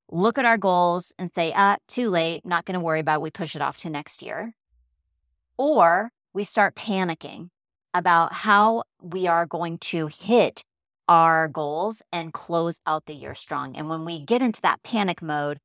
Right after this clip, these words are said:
we shift into this sort of frenzy and this state of crisis. And I'll be honest, I'm not a fan of being in a state of frenzy.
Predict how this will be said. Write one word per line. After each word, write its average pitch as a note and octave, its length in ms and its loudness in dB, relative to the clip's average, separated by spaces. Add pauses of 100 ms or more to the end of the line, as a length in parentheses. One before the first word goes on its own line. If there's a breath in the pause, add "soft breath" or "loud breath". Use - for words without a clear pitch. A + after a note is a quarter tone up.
(340)
we E3 460 -4 (460)
shift - 420 -4
into F3+ 400 -4
this E3+ 180 -4
sort F3 240 -2
of D3+ 200 0 (320)
frenzy G3 680 0
and E3 160 -6
this D#3+ 300 -6
state F3+ 400 -4
of E3 140 -6
crisis. - 720 -4
And F3+ 400 -4 (480)
I'll A3+ 120 8
be B3+ 140 -2
honest, F#3+ 420 0 (300)
I'm A#3+ 160 4
not D4 180 4
a A3 60 -4
fan F#3+ 540 -6 (180)
of E3 220 0
being F#3 260 -2
in F3 100 -6
a E3+ 60 -4
state E3 300 -6
of D#3+ 100 -4
frenzy. D3 640 -8